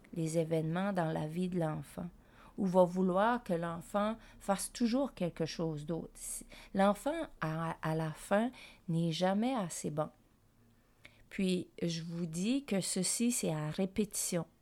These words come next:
C'est tout le temps comme ça, OK ? Ça fait qu'à un moment donné, l'enfant, il croit qu'il est jamais assez bon. Puis,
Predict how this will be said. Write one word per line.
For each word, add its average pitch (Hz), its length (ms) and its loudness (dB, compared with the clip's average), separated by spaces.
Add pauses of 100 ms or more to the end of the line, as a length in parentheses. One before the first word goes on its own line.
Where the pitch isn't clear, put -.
(100)
C'est - 220 -6
tout - 160 0
le 208 60 0
temps 214 300 2
comme 170 260 0
ça, 160 300 -4 (320)
OK ? - 200 -6 (560)
Ça - 220 2
fait 185 240 4
qu'à 180 240 -2
un 165 40 0
moment 190 400 2
donné, 196 680 2 (520)
l'enfant, 185 800 2 (440)
il 165 160 -6
croit 240 440 -2
qu'il 165 380 2 (100)
est 165 400 0
jamais 175 460 0
assez 170 360 -4
bon. 165 240 -4 (1800)
Puis, 165 680 -2